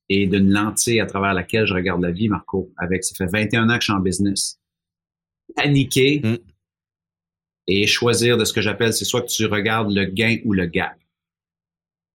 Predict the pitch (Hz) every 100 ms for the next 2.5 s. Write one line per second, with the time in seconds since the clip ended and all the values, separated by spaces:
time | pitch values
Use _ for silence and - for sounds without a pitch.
0 | - 98 98 107 120 123 120 123 123 123
1 | 107 - 143 139 110 107 110 110 123 110
2 | 98 92 101 92 -